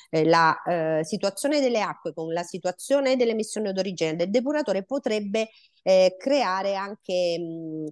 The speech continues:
una, mm, diciamo, una confusione ulteriore che non serve al, al lavoro che stiamo facendo, che è un lavoro importante che, mm, finora, devo dire la verità, non è stato fatto, non è stata presa la situazione,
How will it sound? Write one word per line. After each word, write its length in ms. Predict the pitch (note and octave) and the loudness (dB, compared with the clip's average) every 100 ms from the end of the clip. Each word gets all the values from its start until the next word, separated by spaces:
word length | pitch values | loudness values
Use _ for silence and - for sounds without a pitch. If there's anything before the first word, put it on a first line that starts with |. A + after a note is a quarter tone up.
| - | -6
una, 460 | G#3+ G#3+ F#3 F3 | -4 -2 -2 -2
mm, 400 | E3 D#3+ D#3 D3+ D3 | -2 -4 -4 -6 -8
diciamo, 360 | F3 A3+ A3+ | -4 -2 0
una 180 | G#3+ F#3+ | 0 2
confusione 640 | A3 A3+ C4 C4 B3 G#3 F3+ | 2 0 -2 -2 -2 0 -2
ulteriore 480 | - D#4 D4 G#3+ | -4 -4 -2 -4
che 120 | - A3 | -4 -4
non 200 | B3+ C#4+ | -4 -4
serve 500 | A3+ F#3+ F#3+ G#3+ A3+ | -2 -4 -2 -4 -2
al, 220 | F#3+ E3+ | -4 -4
al 160 | - G3 | -2 -2
lavoro 320 | G3+ A3 B3 | -2 -4 -6
che 100 | G3+ | -6
stiamo 280 | - F#3 F#3+ | -6 -6 -4
facendo, 380 | A#3+ A3+ A#3+ A#3 | -4 -4 -2 -2
che 80 | F#3 | -2
è 20 | |
un 80 | F3 | -2
lavoro 420 | F3 F#3+ F#3 F3 | 0 0 0 0
importante 1000 | A#3 B3+ - F#3 - C#3+ C3 D#3+ G#3 G#3 | 0 -2 -2 -6 -4 -8 -6 -4 0 0
che, 220 | E3+ D#3 - | 0 -2 -2
mm, 260 | E3 D3+ D#3 | -6 -4 -4
finora, 480 | A3 G3+ D#3 D#3+ C#3+ - _ _ _ - | 2 4 4 4 0 -6 _ _ _ -8
devo 260 | - F#3+ | 0 2
dire 160 | G3 F#3+ | 6 6
la 80 | F#3+ | 4
verità, 380 | F#3+ A3 A3 - | 0 -2 -4 -6
non 180 | F3 F3+ | -8 -8
è 40 | |
stato 300 | - E3 E3+ | -6 -6 -4
fatto, 400 | D#3+ D#3 - C#3+ | -2 -4 -4 -8
non 200 | C#3 C#3+ | -6 -4
è 40 | E3 | -4
stata 320 | - E3 E3+ | -2 0 4
presa 300 | G#3+ A3 E3+ | 4 4 2
la 100 | E3 | 0
situazione, 880 | E3+ F3 F#3 - - D#3 D#3 D#3 | 0 0 -2 -2 0 2 2 -2